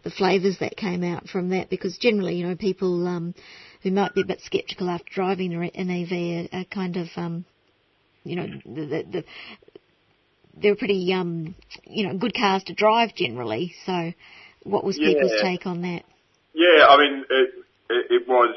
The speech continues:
Speaker 2: it was pretty much along those lines, albeit there was, you know, we were coming from a reasonably, um, high base in terms of people wanting to engage. But,
Speaker 1: Mm.
Speaker 2: um, yeah, they're great cars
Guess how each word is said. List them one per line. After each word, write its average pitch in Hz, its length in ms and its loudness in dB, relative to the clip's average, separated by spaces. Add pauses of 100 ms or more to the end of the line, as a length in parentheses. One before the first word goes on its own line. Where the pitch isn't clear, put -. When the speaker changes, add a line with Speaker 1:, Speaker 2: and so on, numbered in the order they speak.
(140)
Speaker 2:
it 165 160 -4
was 117 280 0
pretty 104 200 -4
much 92 220 0
along 90 220 -4
those 85 200 -4
lines, 101 320 0
albeit 104 360 0
there 104 160 -2
was, 107 240 4 (240)
you 98 120 -6
know, 87 160 -4 (140)
we 120 80 -2
were 120 260 4
coming 90 280 -4
from 85 80 -16
a 78 100 -8
reasonably, 78 800 -10
um, 76 440 -4
high 78 240 -4
base 71 360 -2
in - 120 -20
terms 76 160 -20
of - 160 -20
people 73 240 -12
wanting 76 400 -14
to 76 80 -18
engage. 80 580 -4 (140)
But, 85 240 4
Speaker 1:
Mm. 92 160 -10 (340)
Speaker 2:
um, 87 140 -2
yeah, 113 160 0
they're 101 160 -4
great 101 320 6
cars 85 260 4